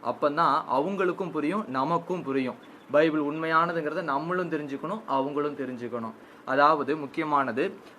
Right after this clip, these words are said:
குரான்ல ரெண்டாவது அத்தியாயம் நான்காவது வசனம் இவ்வண்ணமாய் சொல்லுகிறது, "நபியே," நல்லா கவனிங்க, "நபியே,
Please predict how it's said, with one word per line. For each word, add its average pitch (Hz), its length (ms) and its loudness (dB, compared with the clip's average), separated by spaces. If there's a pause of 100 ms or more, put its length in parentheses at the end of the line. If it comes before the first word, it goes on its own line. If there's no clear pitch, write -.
(120)
குரான்ல 156 440 6
ரெண்டாவது 160 600 6
அத்தியாயம் 127 560 2
நான்காவது 147 520 2
வசனம் 131 320 -4
இவ்வண்ணமாய் 135 420 2
சொல்லுகிறது, 127 480 -2
"நபியே," 143 760 2 (480)
நல்லா 139 160 -2
கவனிங்க, 135 560 0 (500)
"நபியே, 156 580 6